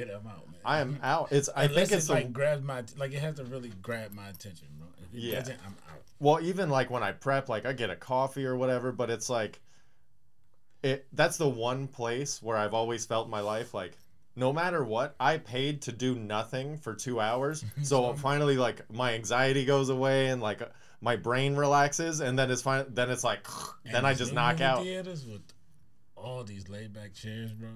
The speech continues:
Speaker 2: Yep.
Speaker 1: Yeah, it's over.
Speaker 2: Recliner, they're like, "Do you want a blanket?" I'm like,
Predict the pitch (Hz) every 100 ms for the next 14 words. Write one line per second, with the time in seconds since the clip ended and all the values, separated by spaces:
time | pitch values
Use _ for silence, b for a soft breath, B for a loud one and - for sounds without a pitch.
0 | 110 - 117 165 92 90 87 85 85 82
1 | 78 76 - - 131 123 - 117 127 131
2 | 135 135 123 131 147 139 127 - 110 131
3 | 135 147 143 139 139 131 123